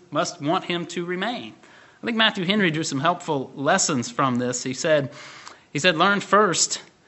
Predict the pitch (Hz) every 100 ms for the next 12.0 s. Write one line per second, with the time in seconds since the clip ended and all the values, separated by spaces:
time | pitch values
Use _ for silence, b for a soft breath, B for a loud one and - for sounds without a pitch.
0 | b b b 139 160 180 - 208 170 160
1 | 151 - 190 208 185 165 202 208 123 113
2 | - - _ _ b b b 117 117 -
3 | 160 180 180 170 123 127 160 175 160 147
4 | - 170 165 165 - - 165 131 104 -
5 | b b b b - 170 185 170 - 156
6 | 202 202 120 110 - 160 185 190 175 B
7 | B 123 147 165 170 190 190 180 190 170
8 | 185 190 135 104 - - 120 117 160 202
9 | 208 123 113 - 175 208 202 135 123 -
10 | 190 233 240 - - _ _ _ _ _
11 | - 120 120 131 - 156 104 - -